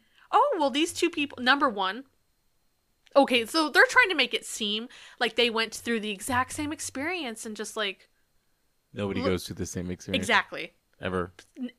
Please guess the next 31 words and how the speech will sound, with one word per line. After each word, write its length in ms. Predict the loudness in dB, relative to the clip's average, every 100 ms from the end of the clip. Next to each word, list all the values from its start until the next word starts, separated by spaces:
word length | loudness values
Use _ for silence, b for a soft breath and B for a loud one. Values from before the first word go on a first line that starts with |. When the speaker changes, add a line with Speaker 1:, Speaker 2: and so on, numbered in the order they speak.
| -8
Speaker 1:
never, 520 | 2 4 4 0 0
ever, 300 | 2 2 2
ever, 300 | 0 0 -2 0
ever. 540 | 2 2 -2 -6 -8 _ _ _ _ _ -2
But 160 | 4
that's, 300 | 6 6 4 -2
even 320 | 2 2 2
if 120 | 4
that 160 | 6 6
were 80 | 2
the 80 |
case, 340 | -4 -4 -4 -8 b
that 140 | -2
doesn't, 300 | 2 0 -2
f-, 300 | -10 -20 -20 _ _ _ _ _ _ -10
people 320 | -2 0 2
can 160 | 0 -2
even 300 | -2 -4 -2
go 140 | -2
through 300 | -2 -4 -6
the 100 | -6
same 240 | -6 -6 -6
thing 320 | -6 -8 -12 _ _ _ _ _ _ -6
and 320 | 0 0 0
it 160 | -4 -2
not, 340 | -2 0 -2 -6 _ _ _ _ _ _ _ _ _ _ _ _ _ _ _ -6
and 120 | -2
not 220 | 4 4 4
be 100 | -4
affected 420 | -2 -2 -2
in 40 | -10